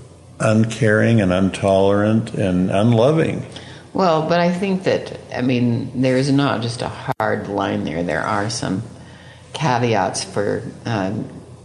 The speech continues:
Speaker 2: abortion. There are some caveats for, well, obviously there, <laughs> there are people who, um, deal with gender in a very different way, and I, I think it's not a hard line.
Speaker 1: Well, let, let's read a little further here.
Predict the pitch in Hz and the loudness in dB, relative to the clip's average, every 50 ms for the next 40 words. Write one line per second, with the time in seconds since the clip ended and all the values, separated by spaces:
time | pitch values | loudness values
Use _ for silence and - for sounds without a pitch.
0 | - - - - - - 156 131 123 127 127 131 - - 139 143 147 139 123 107 | -20 -20 -20 -14 -8 -6 -4 -2 0 0 0 0 -2 -2 0 0 2 2 2 0
1 | 104 107 107 110 104 - - 110 107 107 - - 120 113 110 110 110 113 117 - | 0 -2 -2 -4 -4 -6 -4 -4 -6 -4 -4 -2 -2 -2 -2 -2 -4 -4 -4 -6
2 | - - - - - - - 87 - 98 - - - - - - - - - - | -6 -8 -10 -10 -8 -6 -6 -6 -6 -8 -12 -16 -20 -20 -20 -20 -20 -16 -10 -6
3 | - 95 98 101 98 120 - - - - - - - - - - 113 113 110 107 | -2 -2 -2 -2 -2 -4 -8 -12 -14 -16 -18 -20 -20 -14 -6 -4 -4 -2 -2 -4
4 | - - - 113 - - - 123 - - - - - - - - - - - - | -6 -4 -4 -4 -2 -2 -2 -2 -4 -6 -12 -12 -12 -12 -14 -16 -14 -14 -14 -14
5 | - - - 127 127 131 143 151 - - 151 147 - 123 120 120 120 120 123 117 | -8 -4 -2 0 2 2 0 0 -2 -2 -4 -2 0 0 0 0 0 0 0 0
6 | 117 117 120 120 - - - - 127 113 117 120 117 117 120 - - - - 135 | 0 -2 -4 -6 -10 -14 -10 -8 -6 -4 -4 -4 -6 -6 -8 -10 -12 -8 -4 0
7 | 147 135 131 131 127 120 120 - 120 120 123 123 120 113 110 110 117 113 110 117 | 2 2 2 2 2 0 -2 -2 -2 -2 0 0 -2 -2 -2 -2 -4 -4 -4 -2
8 | 123 113 110 117 113 117 120 117 - - - - 110 117 120 - - - - - | -2 -2 -2 -2 -2 -4 -6 -6 -6 -10 -8 -6 -4 -4 -2 -2 -4 -4 -6 -6
9 | 117 110 113 120 120 117 - - 131 123 - - - - 139 135 - 156 147 139 | -6 -4 -4 -4 -4 -4 -2 -2 -2 -2 -4 -6 -4 -2 -2 -2 -2 -2 -2 0
10 | 120 110 - - - - - - - - - - - - - 151 170 170 170 143 | -2 -2 -4 -6 -12 -16 -18 -18 -18 -18 -18 -18 -16 -10 -4 -2 0 2 2 2
11 | 123 117 117 117 - 110 - - 131 135 135 - - - 120 120 123 123 113 110 | 0 0 -2 -2 -2 -4 -4 -4 -6 -6 -4 -2 0 2 4 4 6 4 4 4
12 | 110 110 107 - - 107 107 104 98 92 87 87 87 87 90 92 92 90 85 - | 2 2 2 2 2 4 4 4 4 4 4 4 4 4 4 4 4 4 2 0
13 | - - 90 87 87 82 80 87 87 85 87 92 98 101 - - | 0 0 0 2 2 2 2 0 0 -2 -2 -2 -2 -2 -4 -8